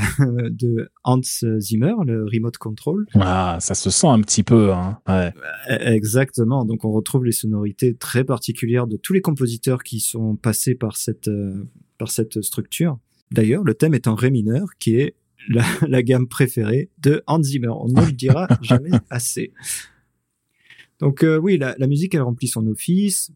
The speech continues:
Speaker 1: Malheureusement, le jeu, bah, lui, il fait pas vraiment, euh, la même chose parce que le jeu, même s'il veut être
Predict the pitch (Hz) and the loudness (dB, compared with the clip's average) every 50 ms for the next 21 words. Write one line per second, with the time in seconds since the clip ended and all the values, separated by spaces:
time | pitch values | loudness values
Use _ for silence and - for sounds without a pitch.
0 | _ - 127 151 185 196 180 135 117 117 110 113 120 127 139 160 160 139 123 117 | _ -4 -2 0 0 0 0 0 0 -2 -4 -4 -4 -4 -4 -2 -2 -2 -2 -2
1 | 110 104 107 131 143 156 165 - 160 - 120 113 110 110 120 151 170 160 143 139 | -2 -2 -4 -2 -2 -2 -2 -4 -4 -4 -4 -2 -2 -2 -2 -4 -4 -4 -2 -4
2 | 135 127 120 113 110 - - 113 110 110 107 - - 151 135 127 123 127 147 156 | -4 -4 -4 -6 -10 -8 -6 -4 -4 -4 -6 -6 -6 -4 -2 -2 -2 -2 -2 -4
3 | 147 127 123 117 117 131 135 131 120 - - 120 110 - - 120 117 - - - | -4 -4 -4 -4 -4 -4 -4 -4 -4 -4 -4 -4 -6 -4 -4 -4 -4 -4 -2 0
4 | 120 117 117 120 120 117 117 123 123 127 156 185 202 185 160 156 147 - - 160 | 0 2 2 0 0 0 -2 -2 -2 0 0 0 0 2 0 -2 -2 -4 -4 -2
5 | 156 143 143 147 147 147 139 143 - - | -2 -2 0 0 0 0 -2 -4 -8 -12